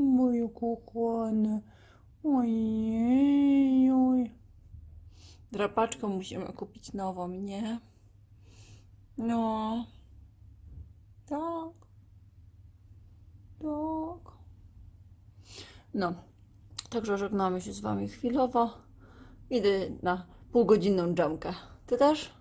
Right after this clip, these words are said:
Idziesz z pancią? Okidoki, robaczki. Jest godzina dwunasta trzydzieści pięć. Ja się wyszykowałam tyle o ile. Jak widzicie, nie mam makijażu, mam tylko błyszczyk na ustach, jakiś tam chyba z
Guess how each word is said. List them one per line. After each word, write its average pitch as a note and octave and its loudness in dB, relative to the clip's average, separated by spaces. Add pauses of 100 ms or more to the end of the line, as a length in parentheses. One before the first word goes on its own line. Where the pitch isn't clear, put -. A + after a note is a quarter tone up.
(100)
Idziesz A#3+ -4
z - -12
pancią? C#4 0 (1600)
Okidoki, D4 -2
robaczki. A#3 -4 (380)
Jest B3+ -2
godzina C#4 4
dwunasta D4 4
trzydzieści B3+ -4
pięć. B3+ 4 (300)
Ja B3+ 6
się B3 0
wyszykowałam A#3 2
tyle A3 2
o G3 6
ile. B3+ 4 (340)
Jak D4 6
widzicie, G#3 0 (260)
nie D4+ 6
mam D4+ 8
makijażu, C4 4
mam A#3+ 2
tylko A#3 0
błyszczyk A3+ -2
na G#3 2
ustach, A3 2
jakiś G#3+ -4
tam G3+ -2
chyba F#3+ 0
z - -4